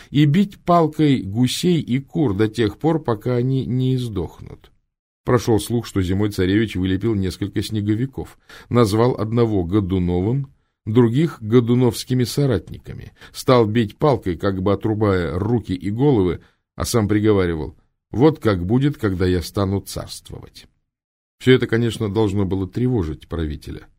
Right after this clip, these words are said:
Опасность представлял не столько маленький Дмитрий, сколько его окружение. Честолюбивые, алчные и неумные Нагии,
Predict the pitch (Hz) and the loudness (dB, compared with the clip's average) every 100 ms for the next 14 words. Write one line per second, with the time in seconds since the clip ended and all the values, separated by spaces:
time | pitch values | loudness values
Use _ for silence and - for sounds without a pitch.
0 | _ _ _ - - 110 107 135 - 139 | _ _ _ -20 -4 -2 2 0 2 -2
1 | - - 117 104 - 117 113 120 107 104 | -2 -4 -2 -2 -2 0 2 2 2 -2
2 | 101 - 151 143 120 117 117 107 90 95 | -2 -2 -2 0 0 2 2 0 -2 -4
3 | 90 131 123 82 73 - _ - 104 92 | -2 -4 -4 -8 -8 -12 _ -4 -2 0
4 | 110 104 95 90 - 123 113 67 - _ | 2 2 2 -2 -4 -6 -6 -8 -16 _
5 | _ _ - - 127 117 120 110 101 110 | _ _ -20 -2 0 0 2 2 4 2
6 | 120 127 - 104 98 - 107 110 110 117 | 2 0 0 -2 -2 -4 -4 -2 0 0
7 | 120 135 143 127 92 90 87 92 104 87 | 2 2 2 2 0 0 0 2 2 0
8 | 85 85 101 | -4 -2 -4